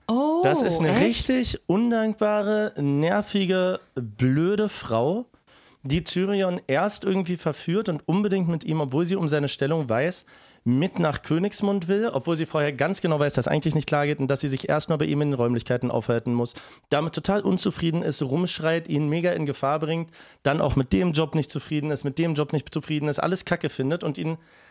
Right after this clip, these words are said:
Speaker 2: die hat, die gibt mir Amber Heard-Vibes, ich schwöre.
Speaker 1: Was? Also ich muss sagen, ich hab sie jetzt nicht so negativ wahrgenommen. Ich dachte auch irgendwie immer, dass sie so eine anstrengende Persönlichkeit ist,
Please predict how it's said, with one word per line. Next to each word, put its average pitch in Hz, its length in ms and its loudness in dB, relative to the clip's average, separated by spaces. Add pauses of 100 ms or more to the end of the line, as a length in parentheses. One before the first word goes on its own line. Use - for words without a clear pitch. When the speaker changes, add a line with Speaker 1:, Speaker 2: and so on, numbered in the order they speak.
(220)
Speaker 2:
die 160 80 2
hat, 196 160 0
die 180 40 0
gibt 214 140 -4
mir 214 120 2
Amber 180 200 2
Heard-Vibes, 110 400 0
ich - 120 -6
schwöre. 95 280 -2 (1200)
Speaker 1:
Was? 247 400 0
Also 185 220 0
ich 185 120 0
muss 202 140 0
sagen, 214 200 0
ich 190 140 -4
hab 185 80 -4
sie - 100 -2
jetzt - 160 -6
nicht 196 160 -2
so 370 100 0
negativ 165 560 -2
wahrgenommen. 170 600 0 (380)
Ich - 120 -8
dachte 226 300 0
auch 196 80 -2
irgendwie 208 360 0
immer, 214 280 0
dass 190 180 -2
sie 208 120 0
so 185 160 0
eine 175 400 0 (120)
anstrengende 190 720 0
Persönlichkeit 180 760 -2
ist, - 300 -4